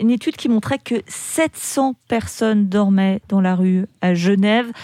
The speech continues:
On peut même supposer que c'est la fourchette basse, hein, euh, qui est retenue. Est-ce que vous vous sentez dépassé par cette, euh, très grande précarité de plus en plus visible ?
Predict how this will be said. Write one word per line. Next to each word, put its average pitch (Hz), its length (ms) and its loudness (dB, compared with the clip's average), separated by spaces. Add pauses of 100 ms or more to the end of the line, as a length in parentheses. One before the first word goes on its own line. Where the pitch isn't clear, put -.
(120)
On - 40 -20
peut - 120 -8
même 190 180 0
supposer 196 440 -4
que 185 480 -6
c'est - 180 -6
la 175 100 0
fourchette 175 380 -6
basse, 190 320 -2
hein, 180 220 -2
euh, 170 480 -4
qui - 120 -8
est 180 40 -4
retenue. 220 360 2 (300)
Est-ce - 140 -4
que 311 60 0
vous 320 80 0
vous 370 40 0
sentez 269 300 -2
dépassé 226 680 -2
par 220 200 -6
cette, - 320 -8
euh, 180 160 -2 (180)
très 285 180 0
grande 247 240 0
précarité 214 640 -2
de 220 80 -4
plus 254 380 -2
en 240 80 0
plus - 220 -6
visible ? 175 500 0